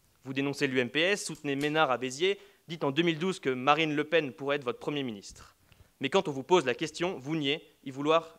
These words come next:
vouloir y appartenir. Vous critiquez ce Front National et exprimez votre agacement. Vous scandez « Marre d'être dragué par ce parti ».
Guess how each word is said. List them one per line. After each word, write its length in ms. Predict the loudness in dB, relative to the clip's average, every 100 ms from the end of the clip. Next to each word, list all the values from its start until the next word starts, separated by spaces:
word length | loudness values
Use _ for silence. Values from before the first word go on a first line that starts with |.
| _
vouloir 360 | -6 4 4 6
y 120 | 2
appartenir. 640 | 4 2 2 -6 -10 -20 _ _ _ _ -16
Vous 80 |
critiquez 400 | -14 -12 -6 -4
ce 120 | -4 -6
Front 240 | -2 0
National 540 | 0 0 0 0 0 -4
et 60 | -8
exprimez 320 | -6 -2 0
votre 240 | -2 0
agacement. 460 | 0 0 -2 -6 -12 _ -8
Vous 100 | -8
scandez « 440 | -2 -2 -2 -6 _ _ -10
Marre 400 | 4 8 8 6
d'être 220 | -2 -2
dragué 340 | 0 0 2 2
par 180 | 2
ce 100 | -2
parti ». 520 | 0 2 2 -2 -8